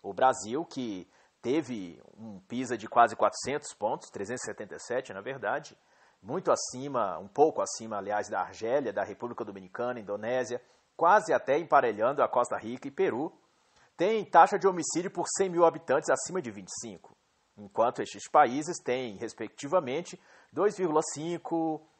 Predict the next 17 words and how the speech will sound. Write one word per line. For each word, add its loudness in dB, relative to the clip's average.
mais 6
ou 2
menos -4
quinze, -6
zero -2
vírgula -2
cinco, -10
mais 0
ou -4
menos -6
dez 2
a 4
onze -4
ou -4
sete -4
vírgula -6
dois. -10